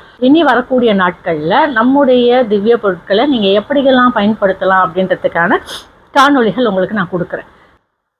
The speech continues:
இன்னைக்கு அரகஜாவை பத்தி நிறைய பேர் இந்த அரகஜா அப்படிங்கிறத பயன்படுத்திட்டு இருக்கீங்க இல்லையா? இந்த அரகஜா அப்படிங்கிறத, ஆ, நெத்தியில பொட்டாகவோ, ஆ, மற்றபடி இந்த, ஆ, சுவாமி விக்கிரகங்களுக்கு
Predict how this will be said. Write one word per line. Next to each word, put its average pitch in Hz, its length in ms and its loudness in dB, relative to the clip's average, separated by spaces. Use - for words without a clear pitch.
இன்னைக்கு 277 460 2
அரகஜாவை 233 380 2
பத்தி 175 240 -6
நிறைய 311 380 0
பேர் 240 160 0
இந்த 202 180 -2
அரகஜா 233 420 2
அப்படிங்கிறத 190 380 -2
பயன்படுத்திட்டு 180 840 -4
இருக்கீங்க 170 380 -2
இல்லையா? 175 300 0
இந்த 254 200 4
அரகஜா 294 420 2
அப்படிங்கிறத, 226 420 -2
ஆ, 254 220 2
நெத்தியில 233 520 0
பொட்டாகவோ, 202 760 0
ஆ, 190 1000 0
மற்றபடி 226 400 0
இந்த, 254 440 0
ஆ, 185 300 2
சுவாமி 247 480 2
விக்கிரகங்களுக்கு 208 1080 0